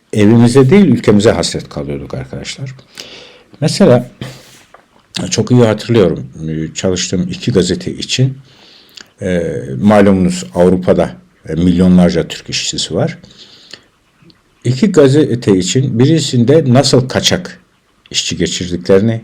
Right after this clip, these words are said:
yani kaçak insan geçirip orada, e, Avrupa'ya götürdüklerini, ikincisi ise, e, şey, a-, anlatan bir, e, yazı belgesel hazırlamıştım.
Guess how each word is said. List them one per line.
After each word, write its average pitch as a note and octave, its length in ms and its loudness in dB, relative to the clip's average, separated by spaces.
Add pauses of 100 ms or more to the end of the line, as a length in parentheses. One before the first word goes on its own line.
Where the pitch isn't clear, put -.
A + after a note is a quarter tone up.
(100)
yani D#2+ 220 -6
kaçak - 420 -6
insan D#2 340 -6
geçirip D#2+ 360 -6
orada, D#2 340 -4 (260)
e, - 40 -16
Avrupa'ya D#2+ 600 -6
götürdüklerini, F2+ 800 -4 (100)
ikincisi B2+ 560 0
ise, B2+ 300 0 (640)
e, F2+ 300 0
şey, - 200 -2
a-, F2+ 340 -2
anlatan F2+ 440 -2
bir, - 200 -4 (680)
e, D#2+ 60 -6 (840)
yazı F2+ 360 0
belgesel D#2+ 420 0
hazırlamıştım. C#2 880 -6